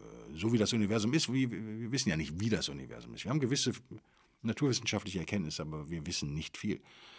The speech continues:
Ja, mein Gott, dann ist es eben so. Wenn ich mir also nur einbilde, einen freien Willen zu haben, ändert das erstmal so gar nichts an meinem Leben, oder? Ändert das was? Ob ich die Entscheidung wirklich frei treffe oder mir nur einbilde, sie frei zu treffen, ändert erstmal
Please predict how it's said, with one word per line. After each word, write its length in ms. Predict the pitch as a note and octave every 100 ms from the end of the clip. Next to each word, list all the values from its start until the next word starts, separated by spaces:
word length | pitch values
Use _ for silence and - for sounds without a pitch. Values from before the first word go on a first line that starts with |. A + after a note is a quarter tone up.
| - - - - - - _ -
Ja, 140 | C3
mein 160 | B2+ A#2
Gott, 180 | B2+
dann 120 | G2+ A2+
ist 140 | -
es 140 | C3
eben 280 | F2 E2 D#2
so. 300 | D#2 D#2 E3+
Wenn 180 | F2+ G2
ich 140 | A2 A2+
mir 140 | F#2
also 180 | F2+ F2+
nur 180 | F2+ D2
einbilde, 380 | C#3+ C#3 E2+
einen 120 | A1+ C2
freien 440 | - C#2 C#2+ C#2+
Willen 180 | D#2+ D2+
zu 120 | -
haben, 160 | D#2 -
ändert 320 | C#3 D3 D#2+
das 160 | D2+
erstmal 400 | F2+ E2+ F2+ D#2
so 100 | D2
gar 220 | C2+ B1 A#1
nichts 320 | A#1 - - _ _
an 100 | -
meinem 220 | C#2+ C#2
Leben, 200 | B1+ B1+
oder? 240 | - E3+ G3+ - _ _ _ _ _ _ _ _ _
Ändert 240 | A2+ C#3
das 140 | C#3+ D3
was? 180 | D#3+ - _ _ _ _ _ _ _ _ _
Ob 140 | A#2+ C3
ich 80 |
die 80 | B2+
Entscheidung 500 | A#2 - B2 B2+ F#2+
wirklich 300 | C3+ F3+ D#3
frei 220 | - D2+
treffe 280 | D#2 G2 -
oder 140 | A2+ A2+
mir 160 | B2
nur 180 | B2 A#2
einbilde, 480 | B2 F3+ E3+ F#2 D#2
sie 140 | D2+
frei 220 | D2 C2+
zu 100 | -
treffen, 320 | - D#2+ - -
ändert 340 | A2+ D3+ A#2
erstmal 520 | B1+ F#2 F#2 F2 E2